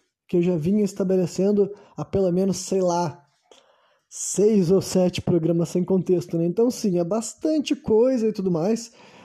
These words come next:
né? E, basicamente, eu acredito que eu vou começar já tentando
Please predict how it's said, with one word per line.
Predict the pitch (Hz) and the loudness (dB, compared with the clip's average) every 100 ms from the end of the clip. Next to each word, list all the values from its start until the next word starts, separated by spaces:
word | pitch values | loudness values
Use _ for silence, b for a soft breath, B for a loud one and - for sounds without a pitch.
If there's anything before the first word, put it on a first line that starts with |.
| B | B
né? | 156 175 175 - b b b b b - | -2 0 0 -6 b b b b b -6
E, | 226 233 226 226 226 214 202 - _ _ _ _ - _ | 0 2 2 2 2 0 -2 -6 _ _ _ _ -20 _
basicamente, | 233 339 330 - 277 285 302 - 349 | -4 -2 -2 -2 0 0 -2 -4 -2
eu | 403 285 | 0 -2
acredito | 277 285 202 220 - - | -2 -2 0 -2 -6 -6
que | 233 | 0
eu | 220 202 | 2 2
vou | 196 202 | 0 0
começar | 233 208 - 202 220 | 0 0 -2 0 0
já | 202 | 0
tentando | 202 220 202 202 214 226 208 | 0 0 0 0 2 2 0